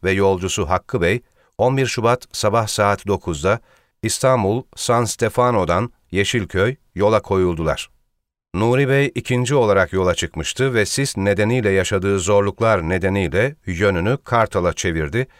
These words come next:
ve San Stefano'dan tekrar öğleden sonra Adapazarı'na doğru yola çıktı ve akşam dört otuzda Lefke'ye ulaştı. Fethi Bey ve yolcusu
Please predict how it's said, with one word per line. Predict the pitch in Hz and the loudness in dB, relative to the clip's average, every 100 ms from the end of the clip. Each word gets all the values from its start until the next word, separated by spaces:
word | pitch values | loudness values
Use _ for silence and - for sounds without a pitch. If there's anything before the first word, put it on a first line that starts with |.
| _ | _
ve | 85 95 90 _ _ _ | -2 0 -2 _ _ _
San | - 117 120 | -4 0 0
Stefano'dan | - - 107 127 127 104 104 131 | -2 -4 0 2 2 2 2 0
tekrar | - 135 - 104 107 | -2 -4 0 0 2
öğleden | 101 98 98 120 131 | 0 2 2 2 0
sonra | - 87 80 117 - _ - | 0 -2 0 -2 -4 _ -4
Adapazarı'na | 98 135 123 104 101 101 101 | -2 0 0 2 2 2 2
doğru | 95 95 | 2 2
yola | 98 90 127 | 0 0 0
çıktı | - 85 104 135 - - | -2 -6 -4 -6 -8 -6
ve | 95 | 0
akşam | 87 85 - 113 131 - 85 | 2 2 0 0 0 -6 -2
dört | 110 135 | 0 0
otuzda | - 95 92 73 104 135 _ _ | 0 -4 -4 -2 0 -2 _ _
Lefke'ye | 92 117 - 98 87 | -2 -2 0 0 0
ulaştı. | 76 85 80 - 71 - _ _ _ _ | 0 0 -2 -4 -12 -14 _ _ _ _
Fethi | - 113 110 156 | -4 -2 0 0
Bey | 107 135 | 2 2
ve | 120 | 0
yolcusu | 104 92 92 82 82 - 135 | 0 2 0 -2 -4 -2 -4